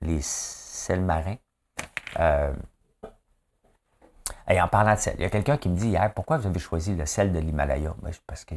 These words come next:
j'aime ça, tu sais. Et, euh, puis c'est un bon sel, dans notre popcorn à l'érable. Et elle dit, « Pourquoi tu prends pas du sel du Québec ? » Puis elle m'envoie un lien. Euh, tu sais, je rêverais, là, d'acheter, euh, du, euh, du sel québécois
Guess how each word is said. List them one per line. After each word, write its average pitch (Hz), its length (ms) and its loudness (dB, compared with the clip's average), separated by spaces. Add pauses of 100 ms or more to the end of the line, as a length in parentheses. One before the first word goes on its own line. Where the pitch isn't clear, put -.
(100)
j'aime - 260 -8
ça, - 140 -12
tu - 60 -18 (180)
sais. 120 140 -8 (600)
Et, 90 280 4
euh, 78 760 4
puis - 140 -12
c'est 80 80 -2
un 85 60 2
bon 76 160 0
sel, - 240 -6 (680)
dans 82 180 2
notre 82 220 2
popcorn 82 380 2
à 73 60 2
l'érable. - 340 -2 (480)
Et 92 140 2
elle 92 100 6
dit, « 85 160 -2
Pourquoi 127 120 6
tu - 120 -6
prends 87 180 2
pas 113 140 2
du 95 80 2
sel 98 240 2
du 80 80 -8
Québec ? » 82 400 -2
Puis 85 100 -4
elle 85 60 -2
m'envoie 85 420 2
un 87 140 0
lien. 90 280 -2 (240)
Euh, 80 420 -2 (100)
tu - 60 -10
sais, 110 100 0
je 90 100 -2
rêverais, 98 500 4
là, 90 240 -2 (200)
d'acheter, - 640 -2
euh, 80 180 0
du, 80 340 -4
euh, 69 240 -2 (840)
du 87 140 -2
sel 98 260 0
québécois 90 460 0